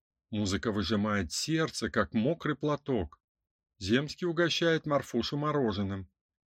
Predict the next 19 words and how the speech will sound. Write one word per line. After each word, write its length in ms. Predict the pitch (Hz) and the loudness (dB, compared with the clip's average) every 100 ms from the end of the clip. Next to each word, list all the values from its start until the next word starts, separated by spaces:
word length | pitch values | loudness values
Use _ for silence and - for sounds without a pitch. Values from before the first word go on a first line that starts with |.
| _ | _
Штарк 440 | - - 113 101 - _ | -6 2 2 2 -6 _
тает 400 | 127 147 127 95 | 0 0 -2 -2
вместе 440 | 101 117 113 - | 2 4 2 0
с 100 | 113 | -2
мороженым. 720 | 127 131 135 107 92 87 82 - _ _ _ _ - | 0 0 0 0 -2 -2 -4 -8 _ _ _ _ -8
Земский 460 | 95 123 143 - 170 | 0 0 0 -6 -6
целует 580 | - 156 156 143 117 | -2 -2 0 2 2
руку 340 | 123 135 113 127 | 2 0 0 0
анонимки. 720 | 127 131 139 120 90 98 78 _ _ _ _ _ _ - | 2 0 0 0 -2 -4 -8 _ _ _ _ _ _ -12
Дамы 460 | 85 104 95 110 127 | 0 4 4 4 0
ревнуют. 680 | 151 160 160 127 117 - _ _ _ _ _ _ | -2 -2 0 0 -2 -6 _ _ _ _ _ _
По 120 | - 107 | 2 4
залу 340 | 107 160 147 | 4 4 2
ползут 480 | - 120 107 123 107 | 4 4 4 2 0
догадки 640 | 101 82 92 151 151 - | 2 2 2 0 0 0
и 140 | 107 101 | 2 2
серпантин. 920 | - 107 - 104 98 - 151 180 160 _ _ _ _ _ - | 2 0 4 4 4 0 -4 -4 -4 _ _ _ _ _ -6
Сыплется 580 | - 131 165 151 - | -2 0 -2 -4 -4
конфетти. 800 | - 180 160 185 - - 113 113 | -2 -4 -2 -6 -4 -2 -2 -2